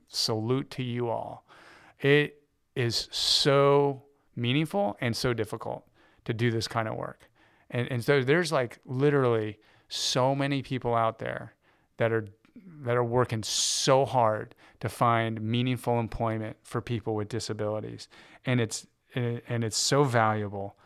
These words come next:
so valuable. And it requires so many different skill sets to be able to go and do this work.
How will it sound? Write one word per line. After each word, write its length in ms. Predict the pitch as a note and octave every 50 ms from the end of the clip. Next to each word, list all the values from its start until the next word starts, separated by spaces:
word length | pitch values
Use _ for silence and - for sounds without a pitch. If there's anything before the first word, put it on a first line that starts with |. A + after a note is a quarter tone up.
| _ _ _ _ _ -
so 400 | - - - - D#3+ D#3+ E3 D3
valuable. 640 | B2 B2 A#2 A2+ A2 G#2+ G#2+ G#2 G#2+ G2+ G2+ G#2 -
And 140 | B2+ A#2+ B2+
it 20 |
requires 640 | B2+ C3 B2+ - - C3+ C3+ B2+ B2+ B2 A#2+ A#2+ - -
so 420 | - - - - - - D3 C#3 D3
many 240 | D3 C#3+ C3+ C3+
different 320 | B2 B2 A#2+ - B2+ A2+ -
skill 300 | - - - A#2 A#2 A2
sets 320 | - - A2 A2 - -
to 100 | - B2
be 80 | A#2 A#2
able 160 | A2 A2 A2+
to 80 | A2 G#2
go 200 | A2 A2+ G#2+ G#2+
and 120 | G#2+ G2+
do 180 | A2 A2 G#2+ G#2+
this 200 | A2 - - -
work. 340 | - - - - - -